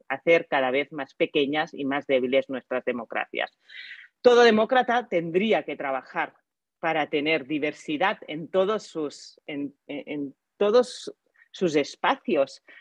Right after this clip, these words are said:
ah, no solo profesionales de, eh, de la sociedad civil,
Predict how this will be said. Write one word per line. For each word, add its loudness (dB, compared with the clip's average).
ah, 2
no 2
solo 2
profesionales -2
de, 0
eh, 0
de -6
la -2
sociedad -4
civil, -4